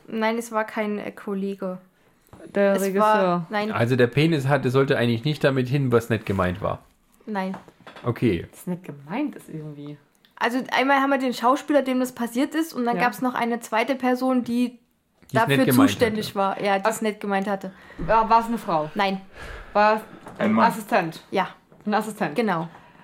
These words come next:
Speaker 2: Hatte, äh, wollte der Assistent ihm irgendwas zu essen oder zu trinken bringen?
Speaker 1: Nein. Mit Essen und Trinken hat's nichts zu tun.
Speaker 4: Der Assistent wollte ihm aber irgendwie was Gutes tun.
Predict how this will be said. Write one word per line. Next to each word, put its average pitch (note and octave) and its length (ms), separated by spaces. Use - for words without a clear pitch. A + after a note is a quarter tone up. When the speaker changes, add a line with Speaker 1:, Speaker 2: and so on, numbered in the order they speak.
Speaker 2:
Hatte, A#3 360
äh, G3+ 380
wollte B3+ 240
der A3 140
Assistent A#3+ 840
ihm A3+ 320
irgendwas A3+ 340
zu - 120
essen A#3 280
oder F3+ 180
zu F3 100
trinken G3+ 280
bringen? D3 260
Speaker 1:
Nein. G3+ 880
Mit A3+ 300
Essen A#3 400
und A#3 120
Trinken A#3 240
hat's A3 160
nichts G3 180
zu F#3+ 100
tun. F#3 160
Speaker 4:
Der - 160
Assistent B2+ 400
wollte B2+ 180
ihm A#2 100
aber A2 180
irgendwie A2 260
was A2 160
Gutes F#2 320
tun. F#2+ 260